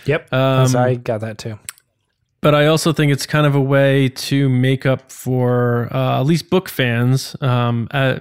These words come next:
Speaker 2: you know, movie fans think the last time they saw Jar Jar was Episode three. Book fans saw him as some kind of street peddler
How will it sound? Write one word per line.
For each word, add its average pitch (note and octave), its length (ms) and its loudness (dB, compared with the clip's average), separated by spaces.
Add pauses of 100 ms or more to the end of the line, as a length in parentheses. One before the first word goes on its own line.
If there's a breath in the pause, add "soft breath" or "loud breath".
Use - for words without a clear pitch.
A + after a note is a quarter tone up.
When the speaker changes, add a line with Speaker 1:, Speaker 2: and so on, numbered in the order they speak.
Speaker 2:
you C3+ 120 -2
know, A2 100 -4
movie C#3 380 0
fans A#2+ 400 -4
think A#2+ 240 -6
the A#2+ 80 -6
last A#2 180 -4
time B2 120 -4
they A#2 40 -4
saw A#2 200 -4
Jar A2+ 200 -6
Jar A2+ 180 -10
was A2+ 140 -10
Episode - 380 -12
three. D#3+ 240 0
Book C3+ 240 -2
fans B2 380 -2
saw A#2+ 160 -2
him A#2+ 160 -4
as A2 100 -8
some A2 140 -8
kind A2+ 140 -8
of A2 60 -10
street - 320 -6
peddler B2+ 540 -4